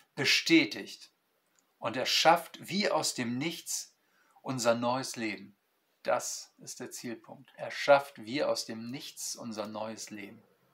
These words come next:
Das ist die Basis der Gewissheit. Ähm, dem kann man nichts zufügen, weil wir nichts aus dem Nichts schaffen können und weil wir niemanden aus dem Tod zurückholen können.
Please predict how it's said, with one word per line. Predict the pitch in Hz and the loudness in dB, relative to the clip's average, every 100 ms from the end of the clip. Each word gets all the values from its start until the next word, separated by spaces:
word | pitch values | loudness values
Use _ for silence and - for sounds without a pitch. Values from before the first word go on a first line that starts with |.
| _ _ - - - - | _ _ -20 -20 -20 -4
Das | 131 175 196 - | 6 8 8 4
ist | - - | -2 -4
die | 123 | 2
Basis | 120 139 151 131 | 6 6 2 -4
der | 135 | -6
Gewissheit. | 117 113 110 - 98 - - _ _ _ _ _ - - - - - | -8 -6 -6 -6 -8 -10 -20 _ _ _ _ _ -20 -20 -20 -4 2
Ähm, | 110 123 117 _ _ - | 2 2 -8 _ _ 2
dem | 156 170 | 2 4
kann | 170 | 2
man | 180 | 2
nichts | 160 - - | 0 0 -2
zufügen, | 226 - 127 120 | -2 -6 -4 0
weil | 117 | 2
wir | 151 | 0
nichts | 151 - | -2 -2
aus | 135 | -2
dem | - - | -2 -6
Nichts | 160 - | -6 -4
schaffen | - 170 170 | 0 0 -2
können | - 156 165 | -2 -2 -4
und | - 139 120 - | -6 -6 -6 2
weil | 123 127 | 2 2
wir | 127 127 | -4 -4
niemanden | 131 143 135 139 | -4 -2 -2 -4
aus | 127 | -6
dem | 127 | -6
Tod | - 147 143 | -6 -6 -4
zurückholen | 135 - - 110 107 | -4 -6 -2 -2 -2
können. | 104 101 107 | -6 -8 -10